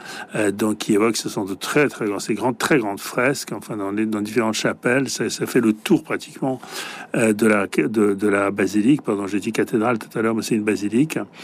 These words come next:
euh, et qui représente la vie, euh, de, de, de Saint François. Euh, enfin, telle en tout cas qu'elle était racontée par,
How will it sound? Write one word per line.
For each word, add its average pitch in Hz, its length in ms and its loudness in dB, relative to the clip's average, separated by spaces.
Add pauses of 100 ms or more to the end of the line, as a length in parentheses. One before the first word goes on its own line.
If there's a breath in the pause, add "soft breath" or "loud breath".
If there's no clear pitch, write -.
(580 loud breath)
euh, 123 380 4
et 123 80 2
qui 110 160 0
représente 107 560 0
la 104 140 2
vie, 107 520 4
euh, 98 180 2
de, 98 560 2
de, 98 400 2
de 104 100 0
Saint 110 220 -2
François. 120 580 0 (560 loud breath)
Euh, 226 240 2
enfin, 107 220 0
telle 123 240 2
en 104 60 -2
tout 110 140 -2
cas 113 200 2
qu'elle 104 160 2
était 101 180 -2
racontée 104 540 0
par, 107 180 -2